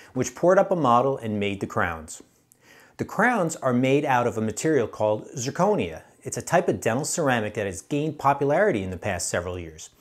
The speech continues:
It's arguably the second strongest material used for dental crowns after gold alloy.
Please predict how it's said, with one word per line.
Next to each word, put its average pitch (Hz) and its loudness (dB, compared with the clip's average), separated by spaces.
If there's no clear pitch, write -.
It's 185 2
arguably 240 4
the 123 -2
second 196 0
strongest 165 4
material 139 4
used 120 2
for 123 -2
dental 120 2
crowns 95 -4
after 120 -4
gold 127 0
alloy. 95 2